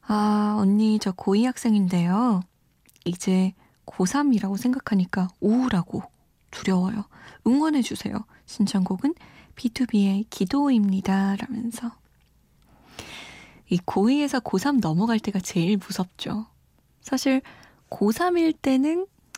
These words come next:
다 같이 고삼이니까 "그래, 그래, 일 년만 버티면 된다. 그래, 이번 시험 한번 잘해보자." 싶은데 고이에서 넘어갈 땐 전혀 알 수 없는 그 세계가,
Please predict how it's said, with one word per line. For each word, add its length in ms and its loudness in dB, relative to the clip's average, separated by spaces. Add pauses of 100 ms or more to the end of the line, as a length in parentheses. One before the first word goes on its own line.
(480)
다 260 -6
같이 280 -4
고삼이니까 1120 0 (180)
"그래, 580 0 (1200)
그래, 220 0
일 160 4
년만 340 4
버티면 400 0
된다. 460 0 (500)
그래, 320 -4 (180)
이번 360 2
시험 240 -2
한번 260 0
잘해보자." 640 -2 (340)
싶은데 640 0 (460)
고이에서 680 0
넘어갈 440 2
땐 360 0 (1120)
전혀 520 2
알 220 2
수 220 -4
없는 240 4
그 200 -2
세계가, 680 -2